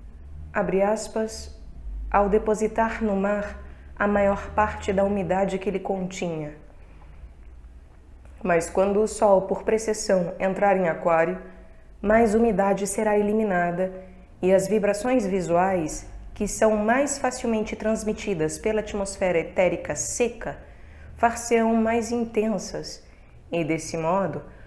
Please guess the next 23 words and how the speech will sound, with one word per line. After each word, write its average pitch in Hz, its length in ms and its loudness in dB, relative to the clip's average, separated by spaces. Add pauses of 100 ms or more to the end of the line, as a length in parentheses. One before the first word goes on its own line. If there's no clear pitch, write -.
(140)
as 180 220 -2
condições 226 840 -2
serão 214 500 0
particularmente 220 960 -4
propícias 220 640 -4
para 208 220 2
produzir 202 480 -2
uma 208 180 -2
ligeira 208 540 0
extensão 214 800 -2
da 214 100 4
nossa 202 300 -2
presente 196 580 -2
visão, 160 540 -2 (680)
necessária 190 560 0
para 185 220 0
abrir 190 260 0
nossos 185 380 -2
olhos 190 400 0
para 185 160 0
a - 20 0
região 190 380 -2
etérica. 175 640 -4